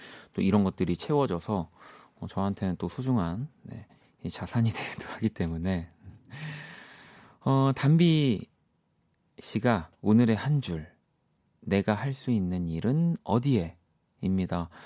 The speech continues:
"오늘도 아르바이트를 찾아 여기저기 알아보다 하루가 갔어요."라고 보내줬고요. 이건 정말 오늘의 한 줄이지, 뭐, 내 삶의 한 줄이 아니니까. 네,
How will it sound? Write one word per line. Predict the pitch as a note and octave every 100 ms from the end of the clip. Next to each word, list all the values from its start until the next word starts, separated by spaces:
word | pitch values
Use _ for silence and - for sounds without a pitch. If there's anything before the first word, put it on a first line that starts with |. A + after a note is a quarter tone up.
| - - - -
"오늘도 | C3+ D3+ D3 C#3+ C#3
아르바이트를 | G#2+ A2 A2 G#2+ G#2 - G#2+
찾아 | - - - G2+ G2
여기저기 | F2+ E2 A2 A2 A2 C3+
알아보다 | G2 E2+ - -
하루가 | - B2 A#2+ G2+
갔어요."라고 | F2 - E2+ E2 D#2+ D#2+ D2+ - E2 F#2 F2 E2+ G#2+ - - - - -
보내줬고요. | - F2+ F2+ D#2+ - A2+ B2 F#2+ _ - - - _ _ _ _ _ _ -
이건 | C3+ E3+ D3+
정말 | G#2+ G#2 G#2+ G2 - _ _ _
오늘의 | - G2+ C3 C3
한 | A#2+ B2+ B2
줄이지, | B2+ A2 D#2+ D#2+ F2 F2+ F2
뭐, | - - - _ _
내 | - E2
삶의 | D#2+ - C#3+ C#3 C3
한 | C3+ C3+
줄이 | B2 A#2
아니니까. | G2+ G2+ A#2+ - - - - _
네, | -